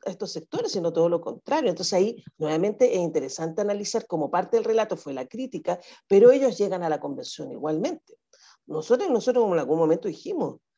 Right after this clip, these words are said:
no debería haber partido político que haya postulado. Imagínense si no hubieran postulado, aún más seríamos. De hecho, nuestro distrito gana el Frente Amplio, bajo un relato muy academicista, muy constitucionalista. Y si no hubiese habido ese,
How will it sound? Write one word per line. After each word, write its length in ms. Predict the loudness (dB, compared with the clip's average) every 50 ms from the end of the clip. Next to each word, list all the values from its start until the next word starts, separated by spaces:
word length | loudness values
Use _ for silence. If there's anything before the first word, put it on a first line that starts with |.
| _ _ _
no 120 | 2 6
debería 360 | 6 6 6 6 6 4 4 4
haber 220 | 4 2 0 -2
partido 880 | -6 -10 -10 -12 -20 _ -20 -20 _ _ _ _ _ -4 0 0 0 0
político 540 | -2 -4 -4 -4 -8 -8 -6 -4 -4 -4
que 100 | -2 -2
haya 160 | -2 -2 -2 -4
postulado. 480 | -6 -10 -14 -12 -12 -8 -4 -2 -2
Imagínense 540 | -2 -2 -2 -2 -2 -2 -2 -4 -6 -8 -8
si 100 | -2 2
no 60 | 2
hubieran 180 | 4 4 2 0
postulado, 540 | -4 -8 -8 -6 -4 -2 -2 -2 -4 -6 -12 _ _ _ _ _ _
aún 340 | 4 6 6 8 6 6 4
más 240 | 4 2 0 -2 -4 -10
seríamos. 500 | -10 -8 -6 -4 -4 -4 -4 -6 2 4
De 120 | 4 4
hecho, 180 | 6 4 0 0
nuestro 240 | 0 0 0 -2 -4
distrito 640 | -4 -6 -8 -4 -2 -2 -2 -2 -2 -4 -6 -6 -12 _ _ _ _ _ _ _
gana 200 | 0 2 2 2 2
el 40 | 0
Frente 320 | -2 -4 -4 -2 -2 -2
Amplio, 540 | -2 -2 -2 -4 -6 -8 -10 -10 -10 -10 _
bajo 260 | -2 -2 -2 0 0
un 80 | -2 -2
relato 380 | 0 0 0 0 0 0 0 0
muy 320 | 0 0 0 0 0 0
academicista, 840 | 0 -2 -2 -2 -2 -2 -4 -6 -8 -10 -12 -12 -12 -8 -6 -4 -4
muy 320 | -2 0 2 2 2 0 -2 -12 -20 _ _
constitucionalista. 1300 | _ 2 2 2 2 -2 -6 -8 -8 -8 -8 -10 -8 -6 -4 -4 -4 -6 -6 -10 -12 _ -12 -14 -14 -14 _ _ _ _ _ _ _ _
Y 100 | -8 -4
si 140 | 0 2 4
no 100 | 4 4
hubiese 340 | 4 2 0 0 0 0 0
habido 400 | 2 2 2 2 0 0 -4 -8 -8
ese, 480 | -6 -6 -4 -4 -4 -4 -6 -6 -8